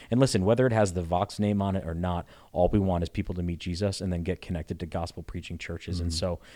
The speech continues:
Speaker 1: um, we're gonna be working out a lot of those other, of those details for outside of New England, but, um, both of those things still carry the heart. And for me, you know, for my wife and I,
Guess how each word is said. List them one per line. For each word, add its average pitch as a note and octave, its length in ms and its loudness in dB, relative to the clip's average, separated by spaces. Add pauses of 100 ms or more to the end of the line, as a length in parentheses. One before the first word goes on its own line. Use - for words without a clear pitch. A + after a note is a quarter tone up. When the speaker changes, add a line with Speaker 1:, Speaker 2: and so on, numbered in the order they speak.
(180)
Speaker 1:
um, E2+ 200 0
we're A#2+ 100 8
gonna D3+ 140 8
be A#2+ 80 8
working A2 280 6
out F#2+ 100 4
a F#2 60 2
lot F#2+ 180 4
of F2+ 60 -4
those F#2 240 0
other, G2+ 220 2
of G#2+ 240 2
those G2+ 180 4
details G2 340 0
for - 160 -6
outside G2 460 0
of F2+ 60 -2
New F2+ 180 0
England, F2 320 -2
but, F2 200 -2 (340)
um, E2+ 160 0
both A2 240 4
of B2+ 80 4
those G#2 200 4
things F#2 220 0
still F#2+ 240 0
carry F#2 280 0
the F2 100 -2
heart. E2+ 260 -4
And G#2 120 0
for C#3+ 140 2
me, B2 260 4
you A#2 160 0
know, G#2 120 2
for - 140 -2
my G2 140 2
wife F#2+ 360 -2
and B2 100 0
I, C3 220 0